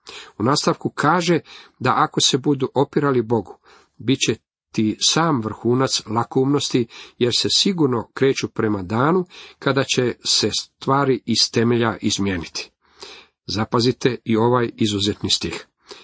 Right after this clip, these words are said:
„Jer ja, Jahve, Bog tvoj, krijepim desnicu tvoju i kažem ti: ne boj se, ja ti pomažem.” Tu nalazimo Božji poziv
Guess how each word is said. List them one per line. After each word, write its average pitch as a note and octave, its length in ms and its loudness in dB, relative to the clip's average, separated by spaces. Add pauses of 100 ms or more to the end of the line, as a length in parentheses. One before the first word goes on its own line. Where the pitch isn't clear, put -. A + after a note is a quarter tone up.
(160)
„Jer G2 160 -6
ja, C3+ 300 2
Jahve, C3+ 480 0
Bog A2 380 0
tvoj, E2+ 300 -6 (400)
krijepim B2 640 0
desnicu C3+ 500 0
tvoju E3+ 420 0 (580)
i G#2+ 100 -6
kažem A#2+ 480 2
ti: G2 240 -2 (300)
ne A#2 220 0
boj D#3+ 200 0
se, B2+ 260 0 (100)
ja G2+ 280 -6
ti - 160 -8
pomažem.” F2 460 -8 (600)
Tu E3+ 140 2
nalazimo F3 440 2
Božji D#3+ 320 2
poziv D#3+ 420 0